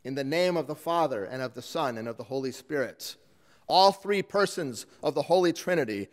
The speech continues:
were present when Jesus was baptized, the Father speaking from heaven,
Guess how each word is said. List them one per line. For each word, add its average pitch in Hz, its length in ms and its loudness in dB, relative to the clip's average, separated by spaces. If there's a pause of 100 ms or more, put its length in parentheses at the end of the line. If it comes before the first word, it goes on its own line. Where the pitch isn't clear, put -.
(120)
were 135 100 -2
present 165 540 2
when 147 160 -2
Jesus 190 380 4
was 127 140 -6
baptized, 107 760 -6 (460)
the 143 80 -4
Father 185 420 6
speaking 156 440 -2
from 127 180 -8
heaven, 156 440 2